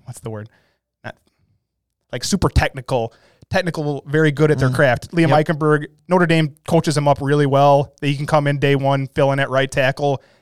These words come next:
Speaker 1: If Bakhtiari's healthy, then at left tackle, he's gonna play, and then you slide Billy Turner into right guard, and you just go from there. If he's not healthy, Billy Turner plays left tackle. Liam Reichenberg, I, I think, can step in day one and start. Now, that's not to say Alex Leatherwood can't, but there's more question marks there than I,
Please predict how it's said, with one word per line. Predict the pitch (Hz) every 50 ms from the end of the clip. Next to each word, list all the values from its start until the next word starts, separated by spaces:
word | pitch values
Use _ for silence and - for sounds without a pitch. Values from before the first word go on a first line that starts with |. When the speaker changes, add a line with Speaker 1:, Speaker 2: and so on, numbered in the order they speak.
| _
Speaker 1:
If | - 139 -
Bakhtiari's | 139 143 143 - - 151 139 139 143 139 139 123
healthy, | - - 139 139 151 143 - 180 156 151 151 139 147 _ _ _ _ _ _ _ _ _ _
then | - 143 135 131 131 123 127
at | 127 123
left | 135 139 -
tackle, | - 143 139 135 - 147 131
he's | 131 127 143 131
gonna | 131 135 135
play, | 123 - 147 143 139 139 139
and | 127 127
then | 131 131
you | 131
slide | 127 - - 139 139 135
Billy | 139 139 131
Turner | 123 143 139 135
into | 135 135 131
right | 127 131 131
guard, | - 139 139 135
and | 127
you | 127
just | 131 123 - -
go | - 131 127
from | - - 131 120
there. | 120 127 143 156 143 _ _ _ _ _ _ _ _ _ _ -
If | 143 -
he's | 135 120 131
not | 139 139 147 156
healthy, | 160 160 160 170 - 202 196 196 196 185 _ _ _ _ _ _ _ -
Billy | - 139 135
Turner | 131 - 147 143 139
plays | - 147 135 -
left | 147 139
tackle. | - 156 143 - 156 143
Liam | - 226 294 277
Reichenberg, | 185 170 165 - 160 147 143 135
I, | 143 147 147 -
I | - 160
think, | 180 190 165
can | 156 147
step | - - 147 139
in | 147 135
day | 139 139 139
one | 131 131 131
and | 123 110
start. | - - 117 117 - -
Now, | 147 143 123 123
that's | 117 143 147 -
not | 160 147 131
to | 135
say | - 147 135
Alex | 131 127 123 127 127 -
Leatherwood | 131 131 127 120 120 110
can't, | - - - 143 135 160 196 - - _ _ _ _ _ _ _ _ _ _ -
but | 160 147
there's | - 151 147 147
more | 151 135
question | 123 - 156 147 - - 151
marks | 139 135 127 120
there | - 139 131
than | 127 131
I, | 123 127